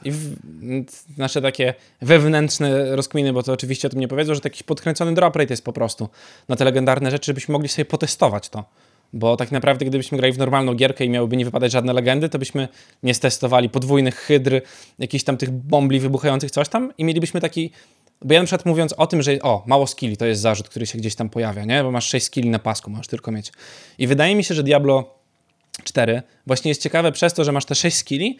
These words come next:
ale masz <laughs> bardzo dużo legendarnych afiksów, które możesz zanieść do pana w mieście,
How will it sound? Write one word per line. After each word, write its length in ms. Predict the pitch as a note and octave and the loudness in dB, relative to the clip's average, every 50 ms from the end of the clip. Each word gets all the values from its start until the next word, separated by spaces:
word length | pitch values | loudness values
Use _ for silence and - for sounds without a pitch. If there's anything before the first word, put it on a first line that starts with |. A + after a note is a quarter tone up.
| - - - - | -12 -20 -8 -2
ale 160 | C3 C3 D3 | 2 2 4
masz 260 | D#3 D#3 D3+ - - _ _ _ _ - | 4 2 0 -2 -8 _ _ _ _ -12
<laughs> 200 | - A#2 E3 F3 | -4 -4 -2 0
bardzo 320 | G#3 D3 E3+ E3+ D#3+ E3+ | 2 4 4 4 4 4
dużo 360 | E3 E3 E3+ E3 F3+ E3 - - - - | 4 4 4 4 2 0 -2 -6 -2 0
legendarnych 600 | C#3+ D3+ E3 F3+ E3+ F3+ F#3 G3 G#3 G3 - - | 2 2 4 4 6 4 4 4 2 -2 -4 -8
afiksów, 500 | C#3+ - D#3+ D#3 - - A3 A3 - - _ - - _ _ _ _ | -6 -4 -4 -2 0 0 0 -2 -2 -8 _ -20 -20 _ _ _ _
które 360 | - - - D#3+ D3+ C#3+ C3 | -8 0 4 6 6 6 6
możesz 260 | B2 B2 B2 B2 B2 | 4 2 0 -2 0
zanieść 320 | B2+ C3+ C3+ C3+ C3 B2+ | 0 2 2 2 0 -2
do 80 | A#2+ A#2 | -4 0
pana 440 | - C3+ C3+ C3 A#2+ A2+ A2 A2+ - - | 2 2 4 4 2 2 0 -2 -6 -10
w 140 | A2+ A2 | -6 -2
mieście, 380 | B2 D3 E3+ E3 - - - | 0 0 0 0 0 -2 -2